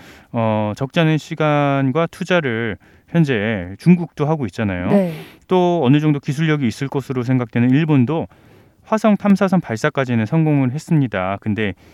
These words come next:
Speaker 1: 이 궤도 진입에는 실패했어요.
Speaker 2: 어, 네.
Speaker 1: 그런데 이 아랍 주장국이 성공했다는 것은 아무래도 상징적인 의미가 큰 거죠.
Speaker 2: 그러네요.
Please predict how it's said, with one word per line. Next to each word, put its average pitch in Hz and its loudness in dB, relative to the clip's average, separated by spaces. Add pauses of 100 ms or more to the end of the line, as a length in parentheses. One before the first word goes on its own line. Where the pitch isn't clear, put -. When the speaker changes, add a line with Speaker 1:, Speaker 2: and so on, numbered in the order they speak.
(160)
Speaker 1:
이 101 -8
궤도 180 2
진입에는 107 0
실패했어요. 185 -2
Speaker 2:
어, - -6
네. 175 -4 (300)
Speaker 1:
그런데 131 0
이 104 -4
아랍 113 -2
주장국이 135 -2
성공했다는 156 0
것은 156 -2 (120)
아무래도 101 -2 (160)
상징적인 143 0
의미가 113 0
큰 - 0
거죠. 180 -2
Speaker 2:
그러네요. 156 -8